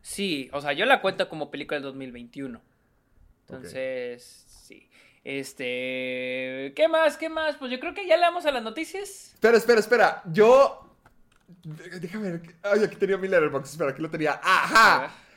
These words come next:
Speaker 2: Ay, todavía no,
Speaker 1: Ajá.
Speaker 2: creo que todavía no puedo hablar de ella, pero n-, vi Cenicienta de Camila Cabello.
Speaker 1: Ah, ok. Pero
Speaker 2: Creo
Speaker 1: no puedes decir nada.
Speaker 2: creo, creo que todavía no, porque no,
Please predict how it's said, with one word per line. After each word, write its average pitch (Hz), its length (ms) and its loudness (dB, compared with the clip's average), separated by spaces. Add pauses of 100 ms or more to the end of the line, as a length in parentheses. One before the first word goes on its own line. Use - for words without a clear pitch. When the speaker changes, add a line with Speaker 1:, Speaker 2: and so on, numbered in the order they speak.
(380)
Speaker 2:
Ay, 233 540 2
todavía 214 320 8
no, 226 60 4
Speaker 1:
Ajá. 196 540 -2
Speaker 2:
creo 208 160 8
que 214 60 -8
todavía 269 300 2
no 247 80 -2
puedo 247 240 4
hablar 226 340 4
de 208 300 0
ella, 185 260 0
pero 160 200 0
n-, 165 280 -10 (220)
vi 214 880 -4 (360)
Cenicienta 202 680 4
de 156 120 -2
Camila 170 280 -4
Cabello. 147 500 -2 (1300)
Speaker 1:
Ah, 185 1000 -4
ok. - 80 -20
Pero 135 520 -14
Speaker 2:
Creo 202 260 8
Speaker 1:
no 233 80 2
puedes 165 160 0
decir 151 320 -4
nada. 147 180 0
Speaker 2:
creo, 175 120 0 (280)
creo 156 160 -4
que 165 60 -12
todavía 175 400 -2
no, 156 300 -2
porque 131 640 -6 (160)
no, 160 280 -10